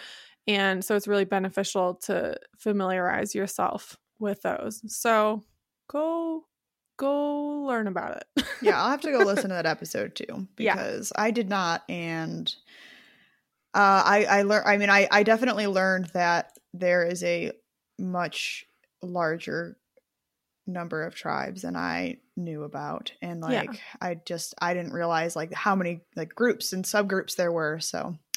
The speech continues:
Speaker 2: I
Speaker 1: Yeah.
Speaker 2: will be listening.
Speaker 1: But you still did your due diligence and looked it up. So, you
Speaker 2: <laughs>
Speaker 1: know.
Speaker 2: Pat on the back.
Speaker 1: <laughs>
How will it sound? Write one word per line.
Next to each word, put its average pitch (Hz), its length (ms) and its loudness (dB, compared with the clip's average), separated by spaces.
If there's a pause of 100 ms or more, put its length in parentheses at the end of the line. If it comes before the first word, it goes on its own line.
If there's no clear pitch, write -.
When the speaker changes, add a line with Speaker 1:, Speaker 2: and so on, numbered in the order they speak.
Speaker 2:
I 277 100 10
Speaker 1:
Yeah. 277 60 12
Speaker 2:
will 262 80 10
be 202 100 4
listening. - 420 -2
Speaker 1:
But 202 80 0
you 427 100 6
still 440 280 -2
did 330 200 -2
your 247 120 0
due 208 240 -2
diligence 190 600 -2
and 190 320 -2 (220)
looked 202 240 -4
it 180 100 -4
up. - 300 -6
So, - 580 -4 (240)
you - 60 2
Speaker 2:
<laughs> 277 80 2
Speaker 1:
know. 226 180 -6 (280)
Speaker 2:
Pat 208 180 2
on 156 100 2
the - 80 -2
back. - 440 0 (300)
Speaker 1:
<laughs> - 320 0